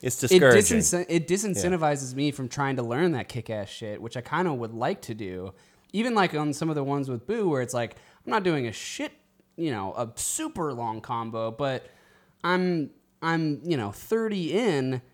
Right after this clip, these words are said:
Speaker 2: and I'm still, like, I'm, like, on the ground hitting him on the freaking ground,
Speaker 1: <laughs>
Speaker 2: and it's literally doing nothing. It's doing no damage to him,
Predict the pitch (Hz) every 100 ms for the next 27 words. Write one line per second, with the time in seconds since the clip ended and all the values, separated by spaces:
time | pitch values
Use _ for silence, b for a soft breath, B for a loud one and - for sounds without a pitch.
0 | _ 151 156 147 - 220 208 185 139 -
1 | 147 160 143 151 165 151 151 170 170 160
2 | 175 175 165 160 151 - 170 165 147 143
3 | 165 190 170 139 156 151 123 131 202 220
4 | 196 165 160 135 120 107 113 101 - -
5 | 147 165 185 165 131 131 147 151 135 151
6 | 98 - - 95 87